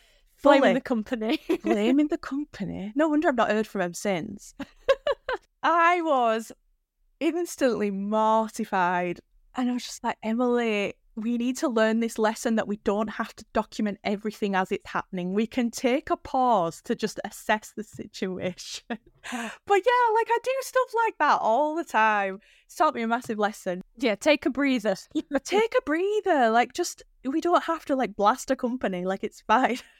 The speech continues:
Speaker 2: <laughs> Um, I suppose the biggest sort of setback is, is the losing the studio. I mean, I know we spoke about that. I would say that's the biggest setback I've had because it just, it felt like I was, I was going a hundred miles an hour and it was going great. And then I ha-,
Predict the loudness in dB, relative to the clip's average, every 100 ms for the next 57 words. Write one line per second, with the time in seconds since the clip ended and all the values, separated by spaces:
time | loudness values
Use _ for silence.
0 | _ -4 0 -2 2 0 2 0 2 2
1 | -2 -4 -12 _ _ _ _ _ 2 2
2 | 4 0 2 0 0 0 -2 4 4 4
3 | 0 0 2 0 0 -4 -6 -8 -6 0
4 | 0 0 0 2 2 2 -2 -2 -6 -8
5 | -14 -6 -4 0 0 2 2 2 0 0
6 | 0 -2 -4 -4 -4 -2 -4 0 0 2
7 | -2 -4 0 2 0 -2 -4 -4 -2 -4
8 | -6 -6 -8 -8 -4 -4 -4 -10 _ -6
9 | -2 0 -2 -4 -2 -2 -2 0 0 2
10 | 0 0 -2 -2 -4 -14 _ _ _ _
11 | _ -6 -4 -2 -4 0 0 0 2 2
12 | 2 0 2 2 0 -2 -6 -2 -2 0
13 | 0 0 -4 -4 -2 -2 -4 -8